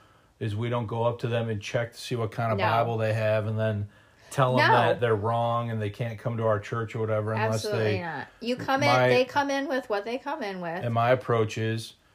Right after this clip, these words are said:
Speaker 1: if you
Speaker 2: Uh,
Speaker 1: just teach the Bible,
Speaker 2: Yeah.
Speaker 1: eventually you'll come to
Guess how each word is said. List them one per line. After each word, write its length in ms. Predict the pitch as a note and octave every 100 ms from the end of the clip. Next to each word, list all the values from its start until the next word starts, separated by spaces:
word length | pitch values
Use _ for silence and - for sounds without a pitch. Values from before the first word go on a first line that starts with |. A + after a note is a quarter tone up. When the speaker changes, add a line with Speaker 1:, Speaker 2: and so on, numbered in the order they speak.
| _ _ _ -
Speaker 1:
if 120 | -
you 60 | A#2
Speaker 2:
Uh, 20 |
Speaker 1:
just 260 | A2+ A#2+ -
teach 300 | C3+ C3+ -
the 80 |
Bible, 640 | A2+ A#2 B2 A2 G#2 A#2 -
Speaker 2:
Yeah. 220 | G#3+ G#3
Speaker 1:
eventually 680 | - C3+ C#3+ B2+ A#2 A#2 A#2+
you'll 260 | A2+ A2+ G2+
come 360 | - B2 A#2+
to 440 | G#2 A#2 A2+ G#2+